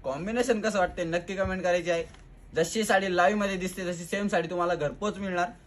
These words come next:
लवकरात लवकर आपली साडी बुक करा. Thank you. स्क्रीनशॉट काढायचा आहे, डिस्क्रिप्शन मध्ये सुद्धा नंबर आहे, स्क्रीनवर सुद्धा नंबर शो होतोय आपला. लवकरात लवकर बुक करा. जशी साडी लाईव्ह मध्ये दिसते तशी सेम साडी तुम्हाला घरपोच मिळणार.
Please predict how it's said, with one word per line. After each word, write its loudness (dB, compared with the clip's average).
लवकरात 2
लवकर 2
आपली 0
साडी -2
बुक -6
करा. -4
Thank -4
you. -6
स्क्रीनशॉट -2
काढायचा 2
आहे, 4
डिस्क्रिप्शन -4
मध्ये -2
सुद्धा -2
नंबर 0
आहे, 2
स्क्रीनवर 0
सुद्धा 0
नंबर 6
शो 4
होतोय 2
आपला. 0
लवकरात 0
लवकर -4
बुक -6
करा. -2
जशी -6
साडी -2
लाईव्ह 0
मध्ये -4
दिसते -8
तशी -6
सेम 0
साडी -2
तुम्हाला -2
घरपोच -4
मिळणार. -2